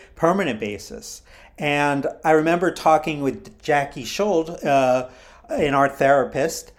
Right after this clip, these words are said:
and Jackie told me, "Running my own art therapy practice has been one of the greatest vehicles for self-growth I've ever had, because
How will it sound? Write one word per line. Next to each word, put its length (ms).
and 380
Jackie 360
told 360
me, 340
"Running 280
my 160
own 220
art 260
therapy 360
practice 580
has 180
been 240
one 160
of 80
the 60
greatest 420
vehicles 540
for 180
self-growth 800
I've 160
ever 260
had, 400
because 320